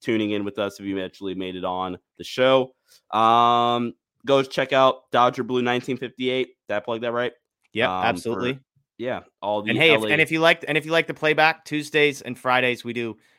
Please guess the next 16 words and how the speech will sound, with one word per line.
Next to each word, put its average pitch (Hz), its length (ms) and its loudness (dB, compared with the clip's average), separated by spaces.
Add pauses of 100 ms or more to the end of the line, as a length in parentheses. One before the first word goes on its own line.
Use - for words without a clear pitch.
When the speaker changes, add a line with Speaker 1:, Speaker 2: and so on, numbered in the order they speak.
Speaker 2:
Dodger, 120 400 -2
uh, 110 260 0
playback 117 520 -4 (480)
for 117 120 -12
the 107 80 -8
Dodgers. 107 420 -4
So 98 160 -8
playback 110 440 -6
dot 107 180 -4
T 110 100 -10
V 101 140 -10
slash 98 280 -10
Dodger 98 280 -8
Blue 98 140 -12
nineteen 95 320 -14
fifty-eight. 98 460 -10